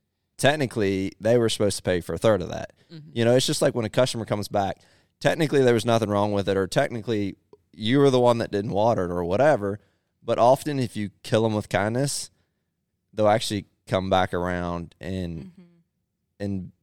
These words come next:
Speaker 1: be a positive relationship, um, you know,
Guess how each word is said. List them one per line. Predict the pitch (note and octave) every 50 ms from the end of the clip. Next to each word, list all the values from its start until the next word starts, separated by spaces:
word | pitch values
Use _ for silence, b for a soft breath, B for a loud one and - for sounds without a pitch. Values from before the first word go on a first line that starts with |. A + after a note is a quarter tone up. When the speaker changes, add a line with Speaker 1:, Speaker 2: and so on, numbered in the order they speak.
| _
Speaker 1:
be | F#2 G#2+ G2+ G2+
a | G2 F2
positive | - G2 F#2 F#2 F#2 G2 F2+ F#2 F2
relationship, | F2 F2+ F2 E2+ E2+ E2+ F2+ - - F2 E2 - - F2 E2 E2 D#2+ - _ _ _ _ _ _ _ _ -
um, | F2+ F2+ F2 E2 E2 E2 E2+ D#2+ E2+ F2 - _ _ _ _ _ _ _ _ _ _ _ _ _ _ _ _
you | - G2+ F#2
know, | F2+ F2 F2 F2 -